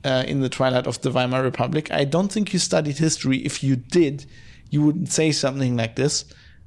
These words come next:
Um, I would actually <laughs> like to introduce you to my hundred-year-old grandma so she can tell you how idiotic this is.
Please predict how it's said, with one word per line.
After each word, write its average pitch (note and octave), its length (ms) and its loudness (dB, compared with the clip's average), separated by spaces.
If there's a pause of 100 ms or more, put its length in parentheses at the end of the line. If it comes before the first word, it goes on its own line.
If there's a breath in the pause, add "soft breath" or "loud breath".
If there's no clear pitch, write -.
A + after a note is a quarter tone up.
(120)
Um, B2 420 2 (400)
I C#3+ 140 2
would A3+ 180 2
actually F3+ 380 2
<laughs> C#3 120 4
like - 220 -4
to F3+ 100 2
introduce D3+ 640 0
you C#3+ 240 2
to D3 160 -2
my C#3 180 0
hundred-year-old C#3 880 2
grandma C#3+ 580 0 (380 loud breath)
so C#3+ 260 2
she E3 220 0
can D#3+ 200 -2
tell E3 260 2
you C#3+ 120 4
how C#3 440 2
idiotic C#3 880 2 (640)
this C#3 300 2
is. C3 460 0